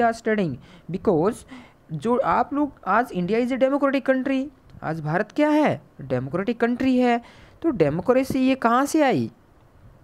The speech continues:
कहाँ से आई ये डेमोक्रेसी? ठीक है, क्योंकि पहले तो मोनार्ची सिस्टम होता था ना पहले तो, तो ये डेमोक्रेटिक जो कंट्री है उसके आइडियाज़, ठीक है,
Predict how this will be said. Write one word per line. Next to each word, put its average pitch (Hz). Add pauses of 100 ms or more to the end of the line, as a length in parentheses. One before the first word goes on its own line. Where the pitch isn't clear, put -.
(420)
कहाँ 127
से 285
आई 277
ये 269
डेमोक्रेसी? 226 (460)
ठीक -
है, 233
क्योंकि 233
पहले 123
तो 190
मोनार्ची 240
सिस्टम 254
होता 226
था 214
ना 359
पहले 247
तो, 208 (480)
तो 196
ये 190
डेमोक्रेटिक 196 (180)
जो 170
कंट्री 170
है 185
उसके 208
आइडियाज़, 175 (320)
ठीक 180
है, 311